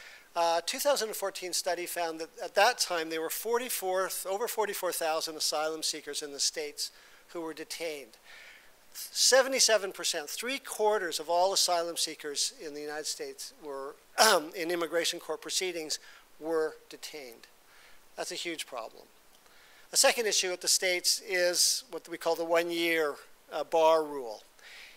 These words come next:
If you haven't initiated your asylum claim within one year of entering the United States, uh, with two narrow exceptions for changed circumstances or extraordinary circumstances, both of which are narrowly defined by the U S courts,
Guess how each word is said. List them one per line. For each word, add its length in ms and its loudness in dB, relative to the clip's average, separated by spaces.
If 120 -6
you 60 -2
haven't 300 2
initiated 580 -2
your 120 -4
asylum 440 0
claim 260 -8
within 300 -10
one 220 -2
year 100 -2
of 80 -8
entering 460 -8
the 80 -12
United 380 -2
States, 640 0
uh, 220 0
with 140 -4
two 220 -2
narrow 380 0
exceptions 680 -8
for 180 -10
changed 440 -4
circumstances 920 -4
or 260 -8
extraordinary 840 -2
circumstances, 720 -8
both 260 -4
of 120 -10
which 200 -8
are 120 -12
narrowly 540 -2
defined 420 -10
by 120 -12
the 100 -18
U 160 -10
S 160 -8
courts, 400 -2